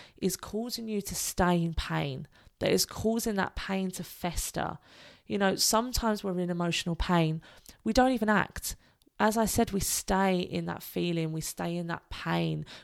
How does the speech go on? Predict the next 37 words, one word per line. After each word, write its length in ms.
we 120
stay 760
in 300
that 260
getting 260
burnt. 480
We 80
don't 320
remove 320
our 100
hand, 480
we 140
don't 440
run 160
it 60
under 200
cold 260
water, 320
we 140
just 280
stay 400
in 140
that 160
situation. 800
And 160
that's 300
where 140
we 160
feel 520
overwhelmed, 840
stressed, 720
depressed, 800
anxious, 640
and 180
completely 800
not 180
ourselves. 680